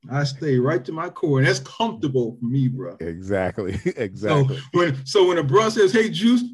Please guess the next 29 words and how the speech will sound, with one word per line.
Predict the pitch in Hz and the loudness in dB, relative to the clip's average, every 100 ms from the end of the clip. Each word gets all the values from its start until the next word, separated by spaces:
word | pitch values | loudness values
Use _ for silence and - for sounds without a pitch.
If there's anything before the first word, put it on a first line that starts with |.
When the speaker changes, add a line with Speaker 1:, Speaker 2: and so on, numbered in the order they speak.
| - | -4
Speaker 1:
that | 170 - | -2 -2
means, | 180 233 208 175 147 - | 0 0 0 -2 -6 -6
"What's | 277 311 | 0 0
up, | 440 339 330 | 4 2 4
partner?" | 349 349 427 427 | 2 2 0 -6
Speaker 2:
<laughs> | _ | _
Speaker 1:
That's | 180 139 - 139 175 147 - 127 - | 2 2 2 0 2 0 2 0 0
just | 190 147 | -4 0
what | 185 202 | 2 4
it | 202 | 4
is, | 226 240 202 156 | 2 0 0 -2
man. | 156 151 156 - _ - _ - _ 139 | -8 -8 -10 -14 _ -20 _ -20 _ -6
I, | 170 | -4
Speaker 2:
That's | 143 | -2
all | 151 | -2
Speaker 1:
I | 175 | 0
relish | 143 147 185 214 165 135 | 2 4 4 4 2 0
that | 139 127 | -2 -2
stuff, | - - 110 - - | -4 -12 -12 -12 -12
man. | 107 110 | -10 -8
Speaker 2:
Well, | 127 | -8
that's | 107 80 - | -8 -14 -10
all | 78 80 | -8 -8
right, | 76 71 65 | -10 -14 -14
brother. | 73 73 | -14 -12
Well, | 78 95 92 85 90 | -6 -2 -2 -2 -4
Speaker 1:
I | 131 | -2
love | 113 120 143 131 | -2 0 0 2
it. | - | -2